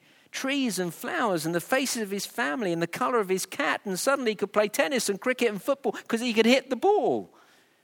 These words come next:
Well, I didn't have tennis, but you know what I'm saying. And then in chapter eleven, Jesus arrived in a town called Bethany to discover that his friend Lazarus had died.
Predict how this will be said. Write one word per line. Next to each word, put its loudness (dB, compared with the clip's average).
Well, -14
I -12
didn't -6
have -8
tennis, -10
but -8
you -6
know -2
what -12
I'm -16
saying. -14
And 0
then 4
in 0
chapter -2
eleven, -2
Jesus -2
arrived 0
in -2
a -2
town -4
called -4
Bethany -2
to -12
discover -4
that -8
his -8
friend -6
Lazarus -8
had -10
died. -10